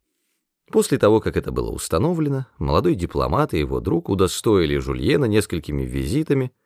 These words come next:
в продолжении тех двух недель, которые он провёл в своей комнате.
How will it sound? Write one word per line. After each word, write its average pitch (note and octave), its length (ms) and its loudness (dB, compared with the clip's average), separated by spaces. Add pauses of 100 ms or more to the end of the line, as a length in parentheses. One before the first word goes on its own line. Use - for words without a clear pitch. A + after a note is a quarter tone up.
(120)
в - 180 -20
продолжении D3 640 4
тех A2+ 380 4
двух E2 460 -2
недель, E2+ 480 -2 (460)
которые E3+ 460 4
он D3+ 220 4
провёл E2 340 0
в - 60 -8
своей A#1+ 320 -4
комнате. - 640 -8